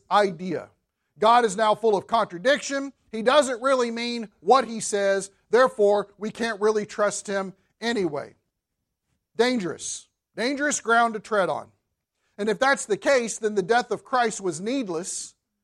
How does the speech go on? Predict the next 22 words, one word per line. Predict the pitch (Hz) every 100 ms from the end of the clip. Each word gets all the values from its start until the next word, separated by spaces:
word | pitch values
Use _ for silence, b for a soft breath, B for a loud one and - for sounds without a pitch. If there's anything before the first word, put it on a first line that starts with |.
| _
because | 202 220
how | 226 254
can | 285
you | 247
trust | 214 262 240 -
God | 190 262 220 226 226 _ _ _ _ _ -
everything | 160 180 185
that |
Jesus | 165 202 175 165
was | -
sent | 196
to | 160
do, | 220
he | 160
was | 151
sent | 180 139
to |
do | 151 156
for | 180
the | 147
Father, | - 220 147 123
right? | 131 170